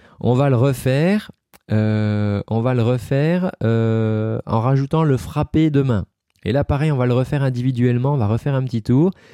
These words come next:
C'est-à-dire qu'on fait l'intro, un, deux, trois, quatre, un, deux, trois, quatre. Et au moment où il y a le un, là où tu frappais des mains tout à l'heure, ben maintenant, tu vas frapper des mains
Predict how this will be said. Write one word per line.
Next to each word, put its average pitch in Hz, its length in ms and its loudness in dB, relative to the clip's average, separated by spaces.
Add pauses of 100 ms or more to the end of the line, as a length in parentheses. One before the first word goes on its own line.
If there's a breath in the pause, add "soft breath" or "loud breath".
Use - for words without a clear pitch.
(120)
C'est-à-dire 120 320 0
qu'on 127 140 0
fait 135 160 0
l'intro, 135 680 2
un, 131 220 -2
deux, 117 160 -2
trois, 107 280 -6
quatre, 123 360 -2
un, 123 80 -2
deux, 113 100 -2
trois, 107 200 -2
quatre. 135 320 -2
Et 123 80 2
au 127 60 2
moment 143 240 2
où 143 40 4
il 131 60 0
y 123 60 2
a 117 40 2
le 113 200 4
un, 143 160 0
là 135 100 2
où 123 80 2
tu - 140 -8
frappais 135 360 -2
des 127 140 0
mains 127 160 0
tout - 160 -6
à 101 100 0
l'heure, 117 240 2 (360 loud breath)
ben 113 80 2
maintenant, 135 240 0
tu - 120 -2
vas 113 120 2
frapper 143 400 -2
des 123 160 2
mains 123 260 0